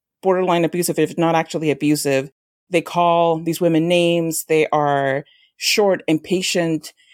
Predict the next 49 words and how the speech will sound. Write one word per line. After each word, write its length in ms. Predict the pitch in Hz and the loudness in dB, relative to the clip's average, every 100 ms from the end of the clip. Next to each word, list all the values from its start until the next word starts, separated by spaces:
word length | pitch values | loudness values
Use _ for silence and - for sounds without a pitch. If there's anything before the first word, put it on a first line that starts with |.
| _ _ 156 | _ _ -2
and, 760 | 151 151 151 151 151 147 147 - _ _ | 0 2 0 0 2 0 -4 -14 _ _
uh, 460 | 160 147 143 143 - 165 | -8 -6 -6 -6 -4 0
they 160 | 151 | 0
gaslight 580 | 147 196 202 - 190 185 | 2 0 0 0 0 0
them 160 | 180 170 | 0 0
in 100 | 170 | 0
some 200 | 170 160 | -2 0
cases. 560 | 160 156 165 156 - _ _ _ _ _ _ _ _ _ 226 | 0 0 2 0 -2 _ _ _ _ _ _ _ _ _ -2
And 320 | 220 214 202 | 0 0 0
then 260 | 226 226 226 | 0 0 0
they 200 | 226 220 | -2 -2
turn 260 | - 226 | -4 -4
to 100 | 233 | -2
the 60 | 214 | -2
woman 240 | 233 277 | -2 -2
and 140 | 226 208 | -2 -2
they're 80 | 202 | -2
like, 160 | 196 | -2
"Well, 100 | 190 | 0
why 120 | 190 | -2
can't 220 | 196 233 214 | -2 -6 -6
you 60 | |
just 140 | 214 220 | -8 -4
be 80 | |
more 160 | 214 190 | -2 -2
patient 340 | 185 180 226 | -4 -2 -4
with 140 | 143 - | -4 -8
him? 320 | - 156 165 | -6 -6 -8
You 120 | - 180 | -4 -2
know, 80 | |
he's 180 | 196 190 | 0 0
a 40 | 208 | 0
good 220 | 226 214 | 0 0
guy 220 | 196 220 | 0 0
deep 200 | 196 160 | -2 -2
down 180 | 156 147 | 0 0
inside. 520 | 139 - 131 143 143 _ _ _ - | -2 -2 -2 -4 -6 _ _ _ -2
We 80 | |
match 260 | 196 202 202 | 0 0 0
you 80 | 220 | -2
for 220 | 196 190 | 0 0
a 40 | |
reason." 520 | 175 226 220 147 135 143 | 2 0 2 0 0 0
You 100 | 156 | 0
know, 100 | 143 | 2
like, 200 | 160 - 190 | 0 -4 -4
they 100 | 208 | -2
have 200 | 226 262 | -2 -2
such, 220 | 254 | -2